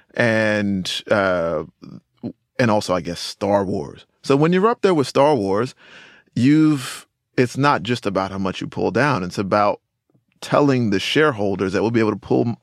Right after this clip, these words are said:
down more next year. And when you can't project that you're going to increase revenue, essentially it's might as well be worthless. And that's the, the weird economics of a shareholder economy, right?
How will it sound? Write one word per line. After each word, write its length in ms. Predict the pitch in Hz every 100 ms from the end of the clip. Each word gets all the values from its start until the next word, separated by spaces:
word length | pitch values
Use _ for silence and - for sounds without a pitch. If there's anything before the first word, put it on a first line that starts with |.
| -
down 300 | 120 113 110
more 420 | 110 135 135 95
next 420 | 98 110 110 -
year. 240 | 82 50 - _ _ _ _ _ -
And 460 | 120 120 113 110 110
when 140 | 123
you 100 | 139
can't 480 | - - 151 139 - _ _ _ _
project 560 | - 113 92 110 104 -
that 180 | 101 -
you're 100 | 104
going 260 | 107 104 95
to 100 | 80
increase 380 | 110 104 107
revenue, 400 | 110 135 113 104 - - - -
essentially 520 | - 220 165 123 101 - _ _
it's 400 | 135 92 - - - _ _ 127
might 340 | 120 143 160
as 140 | 139
well 220 | 117 110 101
be 160 | 90
worthless. 720 | 90 90 113 156 78 - - _ _ _ -
And 160 | 113
that's 240 | 117 131 -
the, 420 | 147 131 110 107
the 140 | 104 107
weird 840 | 98 104 110 127 147 143 143 131
economics 600 | 135 135 123 123 117 -
of 160 | 117 104
a 220 | 110 107 - - - _
shareholder 760 | - - 139 135 120 120 107 101
economy, 500 | 98 - 85 73 -
right? 280 | 90 104